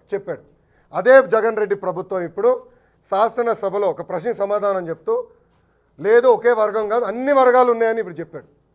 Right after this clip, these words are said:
అంటే, అప్పుడు తెలీదా నీకు? ఏమే జగన్ రెడ్డి, నీకు తెలీదా? అంటే, అబద్ధాలు చెప్తా నీకు అనివార్యం, ప్రజల్ని మోసం చేస్తానే నీ జై-, నైజాం.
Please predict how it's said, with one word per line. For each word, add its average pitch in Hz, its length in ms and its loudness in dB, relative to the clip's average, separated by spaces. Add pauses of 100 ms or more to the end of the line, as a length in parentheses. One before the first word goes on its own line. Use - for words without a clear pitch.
అంటే, 156 100 -10
అప్పుడు 165 160 -10
తెలీదా 214 340 -2
నీకు? 262 360 0 (1000)
ఏమే 226 240 -2
జగన్ 233 240 -2
రెడ్డి, 226 180 0
నీకు 196 140 -2
తెలీదా? 233 320 2 (1160)
అంటే, 180 120 -6
అబద్ధాలు 233 440 0
చెప్తా 254 200 -2
నీకు 247 180 -2
అనివార్యం, 202 380 0 (1080)
ప్రజల్ని 233 320 2
మోసం 233 360 0
చేస్తానే 220 360 -2
నీ 208 180 -2
జై-, 170 240 -4
నైజాం. 202 380 -2